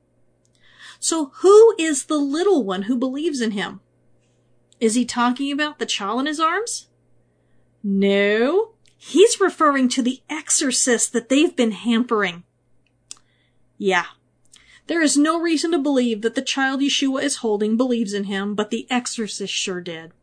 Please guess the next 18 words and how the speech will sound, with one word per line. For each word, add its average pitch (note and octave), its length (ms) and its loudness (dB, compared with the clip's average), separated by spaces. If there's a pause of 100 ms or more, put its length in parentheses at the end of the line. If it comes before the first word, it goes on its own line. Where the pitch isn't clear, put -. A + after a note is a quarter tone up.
(920)
Enough E4+ 500 2 (400)
to E4 100 0
be E4 100 4
running D#4 340 -2
roughshod C#4+ 640 0
all F4+ 200 6
over D4+ 200 0
the C4 160 2
enemy's A#3+ 360 4
domain G#3 520 0
and G3 240 -4
looting D4+ 400 2
his E4 220 -2
kingdom B3 500 0
of A3+ 240 -4
demonically G#3+ 640 0
oppressed - 520 -14
victims. B3+ 640 -4